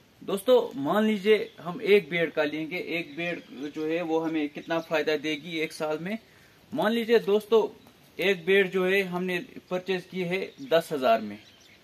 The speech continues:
अब क्या होगा, भेड़ जो है वो फिर बच्चा देगी, एक पाँच साल, पाँच मंथ के बाद वो बच्चा देगी।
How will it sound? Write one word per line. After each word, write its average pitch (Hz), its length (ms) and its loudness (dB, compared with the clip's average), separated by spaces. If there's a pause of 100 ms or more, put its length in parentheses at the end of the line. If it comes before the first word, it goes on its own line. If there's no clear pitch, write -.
(340)
अब 156 100 -2
क्या 202 160 -2
होगा, 214 360 4
भेड़ 202 340 4
जो 208 140 4
है 208 180 8
वो 190 380 0 (120)
फिर 165 120 -8
बच्चा 170 320 2
देगी, 185 460 0 (180)
एक 190 240 0 (640)
पाँच 170 200 2
साल, 180 300 2
पाँच 180 360 0
मंथ 185 140 0 (120)
के 190 80 0
बाद 175 220 2
वो 170 100 -2
बच्चा 165 320 0
देगी। 180 380 -4